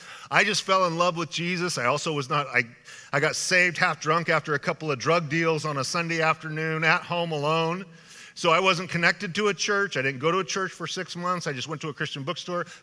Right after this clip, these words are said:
bought a Bible, and just started devouring the Bible. And I was so blown away. And God's Spirit was working inside my heart. But all my friends that I'd been spending the last ten years of my life with I just naturally begin to share all of my excitement. And to my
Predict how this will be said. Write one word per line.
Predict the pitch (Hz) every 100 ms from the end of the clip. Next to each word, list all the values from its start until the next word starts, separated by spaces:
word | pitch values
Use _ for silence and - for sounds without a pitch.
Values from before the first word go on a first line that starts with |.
| 117
bought | 139
a | 139
Bible, | 117 135 143 127
and | 104
just | 117
started | - 135 123 101
devouring | 104 92 107 117 107 98 98
the |
Bible. | 92 104 98 85 - _ _ _ _ _ _
And | 127
I |
was | 127
so | - 165 135
blown | 117 120 113
away. | 110 104 90 87 -
And | 123
God's | 131 151 -
Spirit | - 156 156
was | 123 113
working | 131 135
inside | 117 - 127
my | 120 110
heart. | 123 120 - - - -
But | -
all | 160 220
my | 247 214
friends | - 170 208 143 110
that |
I'd | 135 147
been | 156 147
spending | - - 220 208
the | 151
last | 143 165 160 -
ten | - 202
years | 175 180 170
of | 147
my | 127
life | 135 202 220 -
with | 110 123 - - - _ _ _ _ _ _
I | 165 233
just | 240 170 147
naturally | 147 175 180 160
begin | 143 147 156
to |
share | 123 - 226 208 113
all | 117 135
of | 135
my | 139
excitement. | 147 - 196 220 151 87 - _ -
And | 180 -
to | 254
my | 220 214